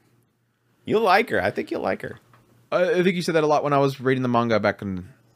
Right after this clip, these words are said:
Speaker 2: uh, like, s-, what was that, like, a year ago? It was, like, a year ago when you said you were reading it, and I checked it out a little bit. It was back when they got announced, I think, when they announced the adaptation or something like that. But anyways, yeah, that's,
Speaker 1: Mm-hmm.
Speaker 2: that's that. But yeah, that's your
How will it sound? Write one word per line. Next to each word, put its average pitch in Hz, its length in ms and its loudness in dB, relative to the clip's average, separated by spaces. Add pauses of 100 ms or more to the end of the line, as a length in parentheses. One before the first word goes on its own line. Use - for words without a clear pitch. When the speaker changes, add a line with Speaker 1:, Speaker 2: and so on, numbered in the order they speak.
Speaker 2:
uh, 92 240 0
like, 92 200 -2 (440)
s-, - 480 -12 (220)
what 127 100 4
was 147 80 0
that, 151 80 2
like, 110 140 2
a 90 60 -2
year 104 500 0
ago? 80 460 0
It - 640 -20
was, 110 60 -10
like, 127 80 -2
a 120 40 2
year 101 200 2
ago 123 180 2
when 95 120 -2
you 90 80 -6
said 90 160 -4
you 87 100 -2
were 85 80 0
reading 85 240 -2
it, 90 40 -4
and - 80 -4
I 82 60 -2
checked - 280 -8
it 80 60 -2
out 80 160 0
a - 20 -4
little 82 140 -6
bit. 80 220 -6 (680)
It 107 40 0
was 131 60 0
back 226 200 0
when 277 60 -2
they 220 60 0
got 120 140 2
announced, 82 320 -4
I 80 60 -4
think, 82 260 -8
when 95 80 -4
they 98 100 0
announced 90 300 -2
the 85 100 -4
adaptation 82 560 -6
or 80 40 -6
something - 200 -12
like 80 120 -10
that. - 220 -8
But 101 100 0
anyways, 78 260 -4 (340)
yeah, - 220 -2
that's, 87 300 -6
Speaker 1:
Mm-hmm. - 80 -16 (320)
Speaker 2:
that's - 160 -14
that. - 140 -6 (1300)
But 185 80 0
yeah, 226 80 4
that's 214 160 0
your 208 340 2